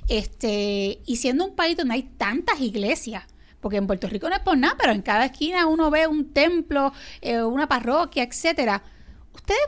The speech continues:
pensaron que tal vez esto iba a coger más velocidad? ¿O están sorprendidos porque le ha tomado tal vez un poco más de trabajo?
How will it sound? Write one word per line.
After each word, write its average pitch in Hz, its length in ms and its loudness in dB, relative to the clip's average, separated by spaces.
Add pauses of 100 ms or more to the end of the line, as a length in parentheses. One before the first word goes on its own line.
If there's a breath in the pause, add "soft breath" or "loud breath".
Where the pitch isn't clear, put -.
pensaron 453 420 2
que 381 100 0
tal 330 160 2
vez 339 140 6
esto 339 240 0
iba 330 140 6
a 311 40 0
coger 311 360 4
más 302 140 4
velocidad? 302 680 0 (1080 loud breath)
¿O - 60 4
están 349 180 6
sorprendidos 392 680 2
porque 254 260 0
le 240 80 4
ha 240 80 4
tomado 302 300 0
tal 277 100 0
vez 294 140 2
un 294 80 0
poco 294 300 -2
más 285 160 0
de 277 80 -2
trabajo? 254 340 4